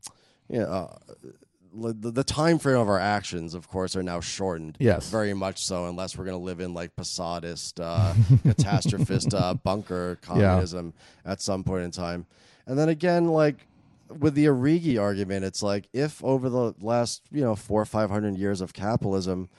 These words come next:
Speaker 1: you've had this sort of greater and greater expansion, but now we've gotten to the point where this last crisis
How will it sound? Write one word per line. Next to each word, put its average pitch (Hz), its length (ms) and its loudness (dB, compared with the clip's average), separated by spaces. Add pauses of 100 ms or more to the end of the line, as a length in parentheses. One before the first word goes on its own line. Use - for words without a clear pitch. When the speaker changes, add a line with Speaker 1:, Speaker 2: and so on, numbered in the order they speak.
(300)
Speaker 1:
you've 104 180 0
had 113 220 4
this 113 120 0
sort 104 220 2
of 92 120 -2
greater 101 380 0
and 98 100 -2
greater 92 320 -4
expansion, 92 840 -2 (400)
but 104 100 2
now 107 220 4
we've 110 140 4
gotten 104 260 2
to 90 80 -10
the 98 100 -4
point 104 380 0
where 95 260 0
this 90 220 -4
last 95 340 -4
crisis 95 720 -2